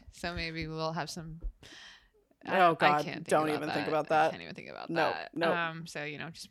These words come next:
Speaker 1: if you're in California, make
Speaker 2: I
Speaker 1: sure you
Speaker 2: hope you
Speaker 1: register
Speaker 2: turn in
Speaker 1: to
Speaker 2: your ballot
Speaker 1: vote,
Speaker 2: by the
Speaker 1: turn in your
Speaker 2: fourteenth.
Speaker 1: ballot,
Speaker 2: Yeah.
Speaker 1: yeah. Um, you know, if you, whatever. It's a fucking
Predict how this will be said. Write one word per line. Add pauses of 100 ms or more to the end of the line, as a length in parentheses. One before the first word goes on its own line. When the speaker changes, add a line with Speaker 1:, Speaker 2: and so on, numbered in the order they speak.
(120)
Speaker 1:
if
you're
in
California,
make
Speaker 2:
I
Speaker 1:
sure
you
Speaker 2:
hope
you
Speaker 1:
register
Speaker 2:
turn
in
Speaker 1:
to
Speaker 2:
your
ballot
Speaker 1:
vote,
Speaker 2:
by
the
Speaker 1:
turn
in
your
Speaker 2:
fourteenth.
Speaker 1:
ballot,
Speaker 2:
Yeah. (540)
Speaker 1:
yeah.
Um, (420)
you
know, (360)
if
you, (360)
whatever. (160)
It's
a
fucking